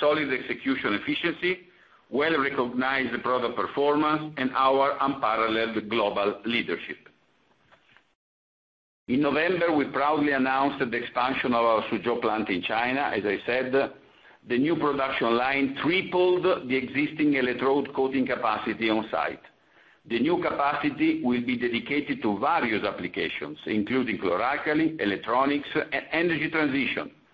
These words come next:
and will fulfill existing orders and projects already in our backlog, while also meeting the expected growing demand for electrodes.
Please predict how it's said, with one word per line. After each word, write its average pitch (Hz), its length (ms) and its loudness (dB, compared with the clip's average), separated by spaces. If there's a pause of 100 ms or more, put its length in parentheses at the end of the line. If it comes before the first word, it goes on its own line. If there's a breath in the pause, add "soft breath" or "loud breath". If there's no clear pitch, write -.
(320 soft breath)
and 120 180 0
will 180 240 2
fulfill 165 480 0
existing 143 560 0
orders 127 520 2
and 123 180 0
projects 117 500 0
already 143 480 2
in 131 80 2
our 123 220 2
backlog, 120 480 0
while 123 480 2
also 127 420 0
meeting 120 420 2
the 110 80 0
expected 110 600 -4
growing 120 400 2
demand 101 480 0
for 107 160 0
electrodes. 101 500 -2